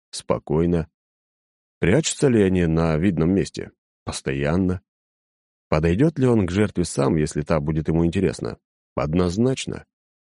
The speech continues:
Может ли быть у него логово в этих туристических городах из списка? Конечно, может. А может и не быть.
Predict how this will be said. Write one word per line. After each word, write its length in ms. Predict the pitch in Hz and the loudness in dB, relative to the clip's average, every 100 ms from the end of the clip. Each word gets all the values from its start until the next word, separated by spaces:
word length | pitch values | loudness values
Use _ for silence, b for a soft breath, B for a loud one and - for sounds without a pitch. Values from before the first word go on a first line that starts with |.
| _ _ _ _ _ _ - | _ _ _ _ _ _ 0
Может 360 | 85 139 147 | 2 4 2
ли 80 | 147 | 2
быть 260 | 117 117 - | 2 0 0
у 40 | |
него 280 | 87 87 90 | 0 2 2
логово 480 | 90 104 92 87 82 | 2 0 2 2 2
в 60 | |
этих 240 | 87 82 76 | 0 -2 -4
туристических 680 | 90 87 - 78 - 80 | -2 -2 -2 -4 -2 -4
городах 520 | 71 82 92 95 73 76 | -2 -2 0 0 -2 -4
из 100 | - | -10
списка? 520 | - 80 - - - _ _ _ _ _ | -4 -4 -4 -14 -16 _ _ _ _ _
Конечно, 500 | 85 78 64 - 80 | -4 -2 -4 -2 0
может. 380 | 92 80 85 - _ _ _ _ _ _ | 2 0 -2 -6 _ _ _ _ _ _
А 140 | - 87 | 0 4
может 340 | 123 139 76 | 4 2 -2
и 40 | 58 | -6
не 120 | 62 | -6
быть. 300 | 64 107 | -2 -2